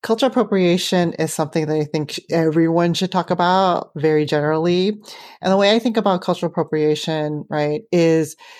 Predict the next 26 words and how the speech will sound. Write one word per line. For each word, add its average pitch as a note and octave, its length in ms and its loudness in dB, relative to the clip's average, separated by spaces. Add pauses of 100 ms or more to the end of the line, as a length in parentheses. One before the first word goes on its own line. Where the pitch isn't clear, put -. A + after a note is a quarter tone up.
(240)
one G#3 840 2
is F3+ 200 -2
the, D#3+ 360 0 (460)
is F#3 140 -2
the F#3 160 2
ability, F3+ 1040 2
the E3 240 -2
actual D#3+ 440 0
taking E3 640 -2
of D3+ 320 0
someone F3 560 0
else's D3+ 460 -4
culture, F#3 840 0 (320)
right? D3+ 480 0 (460)
And D#3 440 2 (760)
profiting A3 880 0 (120)
off F#3 180 -2
of G3+ 120 -2
it G3 380 2
or D#3+ 160 2
benefiting F3+ 920 0 (240)
from E3 260 0
it D#3 400 0 (480)
in E3+ 160 0
some E3+ 280 0
ways D3+ 480 2